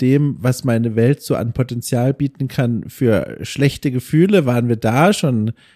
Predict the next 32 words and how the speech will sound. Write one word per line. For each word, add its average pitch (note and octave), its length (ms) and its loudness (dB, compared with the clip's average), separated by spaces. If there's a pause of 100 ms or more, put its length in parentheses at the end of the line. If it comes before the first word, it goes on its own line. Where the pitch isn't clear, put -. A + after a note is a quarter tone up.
(360)
ähm, F#2+ 380 0
am G#2 220 -4
ziemlich E3 440 -2
oberen A#2 680 2 (280)
Rand B2+ 480 -4
der G#2 480 2
Skala, B2 560 0
die A#2+ 160 -4
so G#2+ 100 -2
denkbar A2 460 -2
ist C#3 180 -4
für D3+ 140 -2
mich. D#3 300 -2 (640)
Und C3 920 4
das C3 180 -2
war C#3 140 2
für C#3 160 -2
mich C3+ 260 -2
der G#2+ 180 -2
Anlass, C#3+ 420 -2
jetzt - 320 -6
mich B2+ 180 -6
hier C3+ 160 -2
mal B2+ 160 2
vors - 260 -2
Mikro D3 300 2
zu - 180 -8
klemmen A2+ 500 -2 (1080)
und, B2 460 0
äh, A2+ 360 -2 (520)
mal, A#2 400 0 (220)
äh, A2 380 -2